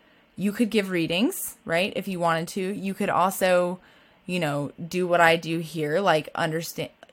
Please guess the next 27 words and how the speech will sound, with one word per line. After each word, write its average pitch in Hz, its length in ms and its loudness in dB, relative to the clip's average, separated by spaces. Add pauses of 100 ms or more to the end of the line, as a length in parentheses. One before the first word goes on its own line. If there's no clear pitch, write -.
(120)
give 185 280 -4
people 165 580 -2
yoga 175 880 2
remedies. 156 560 -2
So, 170 280 4 (340)
so 247 280 8
if 254 300 2
you 294 80 2
might 359 220 4
notice, 220 380 2
maybe 262 280 2
you 247 160 2
study 202 320 0
Vedic 175 320 0
astrology, 160 1000 -4
you 175 140 -10
know, 156 300 -8
through - 240 -12
the 202 140 -4
internet 196 400 -2
or 147 60 -4
books 170 460 -2
or, 90 180 -4
like, - 240 -10
other 190 220 -2
teachers, 180 480 -10
whatever. 180 420 0